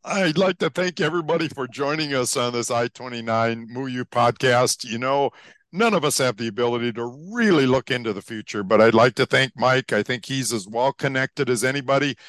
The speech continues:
I know he's thought a lot about this, like many of us in the dairy industry do. So I think this is actually some food for thought if you're out there and thinking about how can my business, if you're a dairy farmer,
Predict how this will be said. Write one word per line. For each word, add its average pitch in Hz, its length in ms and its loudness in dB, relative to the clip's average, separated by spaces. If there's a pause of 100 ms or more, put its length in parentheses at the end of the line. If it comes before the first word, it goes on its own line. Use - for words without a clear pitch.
(300)
I 104 80 -8
know 113 200 -10
he's - 180 -2
thought 156 300 2
a 151 40 2
lot 147 280 4
about 131 320 0
this, 151 240 -2
like 127 260 -2
many 135 220 -6
of 127 100 -4
us 123 220 -2
in 113 80 -10
the 110 80 -8
dairy 113 320 -2
industry 110 340 -12
do. 113 220 -6
So 101 200 0
I 101 60 6
think 107 240 -2
this - 220 -2
is 104 160 -4 (360)
actually 202 340 4
some 131 200 0
food 160 320 -4
for 135 140 -4
thought 127 320 2
if - 120 -4
you're 113 140 -2
out 113 220 0
there 117 140 -2
and 113 120 -6
thinking 135 300 -8
about 120 240 0
how 190 420 0
can 135 260 -4
my 127 280 2
business, 135 480 -2
if 117 100 -20
you're 113 160 -8
a 107 60 -8
dairy 107 260 0
farmer, 104 480 -6